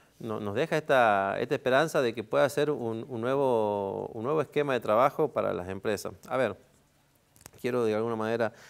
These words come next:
diagramar, eh, rápidamente cómo es el sistema. O sea, el sistema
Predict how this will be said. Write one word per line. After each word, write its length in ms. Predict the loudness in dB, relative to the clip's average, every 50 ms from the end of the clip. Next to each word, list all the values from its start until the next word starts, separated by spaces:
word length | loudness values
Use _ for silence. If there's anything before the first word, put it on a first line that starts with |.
| -20 _ _
diagramar, 600 | -4 -2 0 2 2 2 4 4 2 2 0 -4 -10 -20 -20 -20 _ _
eh, 100 | -12 -10
rápidamente 800 | -2 0 0 0 2 2 0 0 0 0 -2 -2 -2 -2 -4 -4 -4 -4
cómo 260 | -2 -2 0 0 0
es 60 | -2
el 60 | -2
sistema. 400 | -4 -8 -4 0 0 2 2 0
O 40 | -2
sea, 120 | -2 -2
el 60 | -4 -4
sistema 460 | -4 -6 -4 -2 -2 0 -2 -2